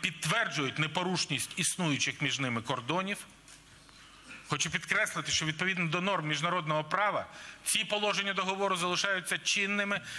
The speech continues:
незалежно від майбутнього анулю-, анулювання Радою її окремих положень.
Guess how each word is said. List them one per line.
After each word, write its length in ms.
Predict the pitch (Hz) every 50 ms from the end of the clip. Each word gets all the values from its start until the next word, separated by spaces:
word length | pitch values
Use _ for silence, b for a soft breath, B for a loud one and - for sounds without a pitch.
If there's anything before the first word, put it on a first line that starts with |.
| B B -
незалежно 600 | 156 - - 160 214 220 220 214 185 - 165 147
від 220 | 151 156 151 -
майбутнього 600 | 156 160 170 165 151 190 214 - - 202 190 185
анулю-, 340 | 180 175 170 170 170 175 175
анулювання 560 | 160 156 165 170 170 175 175 160 156 147 143
Радою 480 | 143 147 156 170 180 175 208 202 208 196 - - - B B B B B B B -
її 300 | 143 135 165 165 185 196
окремих 400 | 180 160 - - 156 151 156 147
положень. 440 | 156 - 151 123 107 92 - -